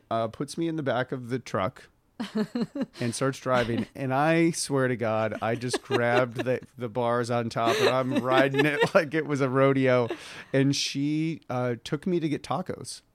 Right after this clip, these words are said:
Speaker 1: She stopped at a taco stand. There was this woman making tacos on the side of the road, and she took me to get tacos, and I got tacos. And, um, I got back in the back of the truck,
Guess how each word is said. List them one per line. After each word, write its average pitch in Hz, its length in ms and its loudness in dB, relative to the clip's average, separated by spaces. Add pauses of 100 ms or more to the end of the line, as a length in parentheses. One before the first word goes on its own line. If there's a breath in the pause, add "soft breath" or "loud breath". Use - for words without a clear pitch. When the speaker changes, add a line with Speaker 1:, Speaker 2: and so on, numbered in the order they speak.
Speaker 1:
She - 180 -8
stopped 117 400 -2
at 160 60 -2
a 131 40 -10
taco 123 360 -4
stand. - 460 -10 (520 soft breath)
There 123 100 -6
was 107 120 -8
this 107 220 -10
woman 117 340 -4
making 107 280 -8
tacos 107 320 -8
on 95 60 -10
the 95 60 -10
side 110 160 -12
of 113 80 -8
the 110 80 -8
road, 104 240 -6
and 104 100 -10
she - 120 -16
took 127 200 -12
me 147 100 -4
to 143 40 -4
get 147 140 -6
tacos, 98 500 -6
and 95 80 -10
I 98 60 -8
got 98 200 -8
tacos. 110 540 -12 (640 soft breath)
And, 107 380 -10
um, 98 400 -8
I - 20 -14
got 107 180 -8
back 101 280 -6
in 107 80 -10
the 98 260 -8 (320)
back 101 240 -8
of 117 40 -8
the 117 60 -6
truck, 101 300 -4